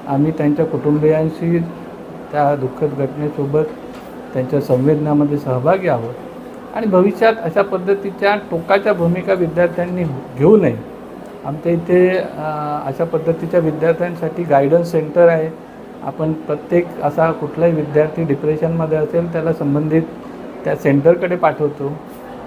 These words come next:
आणि त्या माध्यमातून प्रत्येक विद्यार्थ्याला ते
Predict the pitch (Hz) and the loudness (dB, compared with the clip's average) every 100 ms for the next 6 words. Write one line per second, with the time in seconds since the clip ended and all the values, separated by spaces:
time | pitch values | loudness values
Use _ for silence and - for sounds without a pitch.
0 | - 175 185 180 180 180 165 156 165 170 | -6 -4 -4 0 4 4 2 2 4 4
1 | 170 170 175 180 160 - 196 185 160 151 | 2 0 -2 -2 -4 -2 -4 -2 -4 0
2 | 165 165 156 143 160 180 - - - - | 0 0 -2 -2 -2 -4 -6 -12 -14 -14
3 | - - - - - 180 190 | -16 -16 -16 -14 -2 4 4